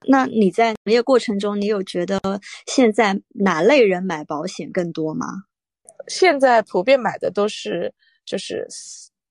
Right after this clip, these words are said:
Speaker 2: 中年人，我觉得。
Speaker 1: 嗯。
Speaker 2: 中年，因为他可能现在他自己的财富积累也有一定的这种经济基础，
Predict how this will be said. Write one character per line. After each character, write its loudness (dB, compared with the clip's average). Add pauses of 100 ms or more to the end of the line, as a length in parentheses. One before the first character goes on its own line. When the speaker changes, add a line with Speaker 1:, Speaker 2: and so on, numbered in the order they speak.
Speaker 2:
中 2
年 2
人， -10
我 -4
觉 -6
得。 -6 (640)
Speaker 1:
嗯。 -2
Speaker 2:
中 4
年， 2 (420)
因 -10
为 4
他 -6
可 -4
能 -4 (340)
现 -2
在 0 (500)
他 -2
自 -8
己 -12
的 -2
财 -2
富 -6
积 -6
累 -2 (420)
也 -2
有 2 (240)
一 -14
定 -6
的 -2
这 -6
种 -6 (420)
经 0
济 0
基 0
础， -10